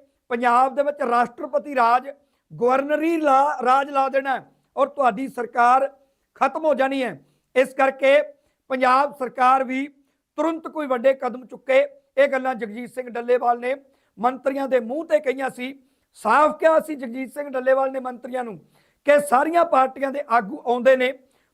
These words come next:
ਫੋਟੋਆਂ ਖਿਚਾ ਕੇ ਚਲੇ ਜਾਂਦੇ ਨੇ, ਪਰ ਕਿਸਾਨਾਂ ਦੇ ਲਈ ਕੌਣ ਬੋਲਦਾ ਹੈ, ਕਿਸਾਨਾਂ ਦੇ ਲਈ ਕੌਣ ਚਿੰਤਤ ਹੈ, ਇਹਦਾ ਪਤਾ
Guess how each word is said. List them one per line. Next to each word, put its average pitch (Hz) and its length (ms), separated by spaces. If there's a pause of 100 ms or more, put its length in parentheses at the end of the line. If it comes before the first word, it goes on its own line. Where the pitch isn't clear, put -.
(100)
ਫੋਟੋਆਂ 294 340
ਖਿਚਾ 247 300
ਕੇ 262 120
ਚਲੇ 247 220
ਜਾਂਦੇ 240 300
ਨੇ, 226 160 (320)
ਪਰ 277 200 (360)
ਕਿਸਾਨਾਂ 277 520
ਦੇ 339 100
ਲਈ 320 160
ਕੌਣ 320 260
ਬੋਲਦਾ 277 320
ਹੈ, 175 240 (260)
ਕਿਸਾਨਾਂ 262 500
ਦੇ 330 100
ਲਈ 320 100
ਕੌਣ 311 260
ਚਿੰਤਤ 285 420
ਹੈ, 220 120 (380)
ਇਹਦਾ 262 240
ਪਤਾ 262 360